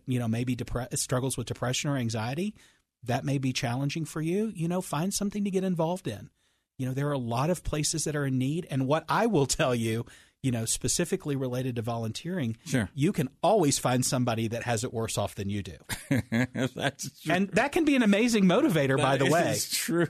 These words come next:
Speaker 1: <laughs> You know?
Speaker 2: As soon as I think it's bad for me, then I look at the next guy and go,
Speaker 1: Yeah.
Speaker 2: "Oh, maybe this
Speaker 1: Yeah.
Speaker 2: isn't as bad as I think it is."
Speaker 1: Right.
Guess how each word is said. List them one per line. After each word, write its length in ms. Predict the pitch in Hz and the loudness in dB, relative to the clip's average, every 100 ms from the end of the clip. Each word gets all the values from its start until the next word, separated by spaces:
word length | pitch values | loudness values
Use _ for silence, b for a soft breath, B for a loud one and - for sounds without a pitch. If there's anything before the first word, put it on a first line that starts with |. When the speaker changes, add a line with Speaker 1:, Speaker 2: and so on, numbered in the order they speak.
| - | 0
Speaker 1:
<laughs> 120 | 139 | -4
You 180 | 175 170 | 0 2
know? 100 | 180 | 4
Speaker 2:
As 80 | 175 | 4
soon 140 | 185 | 4
as 100 | 180 | 2
I 120 | 165 165 | 2 2
think 200 | 160 156 | 0 0
it's 160 | 135 | -2
bad 320 | 131 147 147 | 0 0 0
for 120 | - - | -2 -2
me, 200 | 151 143 | 0 0
then 180 | 127 131 | 0 0
I 60 | |
look 220 | 139 139 131 | 2 2 0
at 80 | |
the 80 | 127 | 0
next 300 | 123 131 - | 0 0 -2
guy 220 | 113 101 | 0 0
and 80 | 95 | 0
go, 140 | 95 95 | 0 2
Speaker 1:
Yeah. 100 | 175 | 2
Speaker 2:
"Oh, 160 | 113 87 | 0 0
maybe 260 | 110 117 | 0 2
this 140 | 107 175 | 2 2
Speaker 1:
Yeah. 100 | 220 | 2
Speaker 2:
isn't 200 | 113 104 | 2 0
as 80 | 95 | -2
bad 320 | 98 107 101 | -2 -2 -2
as 120 | 98 | -4
I 120 | 95 | -4
think 180 | 113 156 | -2 0
it 40 | |
is." 20 | 160 | 0
Speaker 1:
Right. 500 | 285 131 - - | 0 -2 -4 -6